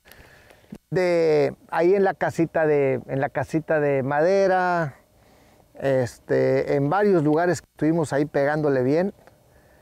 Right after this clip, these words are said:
Por cierto, ahí anduve con Roland Martin y sacamos una lobina muy, muy buena de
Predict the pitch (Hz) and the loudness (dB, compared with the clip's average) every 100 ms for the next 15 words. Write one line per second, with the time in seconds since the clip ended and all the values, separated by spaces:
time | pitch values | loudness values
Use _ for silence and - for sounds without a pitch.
0 | _ _ _ - 113 160 170 175 165 175 | _ _ _ -6 -4 -2 -2 0 0 -2
1 | 160 143 127 165 151 135 156 156 147 117 | -2 -4 -2 -2 -2 -4 -6 -6 -6 -6
2 | - _ 117 113 - 143 143 160 147 139 | -10 _ -14 -12 -8 -8 -8 -8 -6 -6
3 | 147 139 131 175 196 165 170 139 143 151 | -6 -6 -4 0 0 0 0 0 0 0
4 | 151 139 139 127 | -2 0 -2 -2